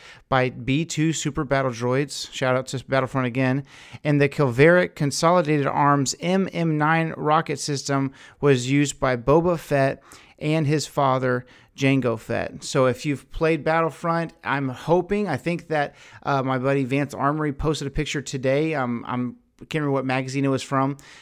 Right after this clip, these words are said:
uh, but it looks like we're gonna see our first time of Boba Fett using the wrist rocket on screen for the Book of Boba Fett, and I thought, never a better time to kind of expound on those. Um, and it's a, uh, the wrist rockets are, are universal. Many people use them,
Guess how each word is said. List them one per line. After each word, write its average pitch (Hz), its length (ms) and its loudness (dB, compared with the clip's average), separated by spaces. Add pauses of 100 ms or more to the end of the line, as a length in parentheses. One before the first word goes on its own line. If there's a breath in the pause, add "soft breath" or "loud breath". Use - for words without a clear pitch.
(120)
uh, 127 360 2
but 135 220 2
it 135 100 -2
looks 143 340 -2
like 147 180 0
we're 147 120 0
gonna 143 140 0
see 143 140 -4
our 127 100 0
first 156 320 -2
time 147 280 -2
of 123 140 -2
Boba 139 260 2
Fett 135 300 -4 (300 loud breath)
using 139 840 2
the 131 140 0
wrist 139 340 0
rocket 135 340 -2
on 139 240 0
screen 131 340 -2
for 127 180 -4
the 120 80 -2
Book 139 200 -2
of 127 100 -4
Boba 131 240 2
Fett, 123 340 -2
and 131 100 -6
I 123 80 -4
thought, 120 340 -4 (460 loud breath)
never 139 240 0
a 127 40 0
better 131 260 0
time 127 400 -2
to 127 120 -6
kind 123 200 -4
of 113 80 -6
expound 135 600 -2
on 123 240 2
those. 120 440 0 (420 loud breath)
Um, 117 500 2 (140)
and 143 120 -4
it's 131 360 -4
a, 127 440 -2
uh, 120 200 -6
the 131 140 0
wrist 175 320 -2
rockets 165 420 -4
are, 123 280 -4 (100)
are 131 100 -4
universal. 151 600 0
Many 139 160 0
people 139 220 -6
use 143 280 -4
them, 170 300 -4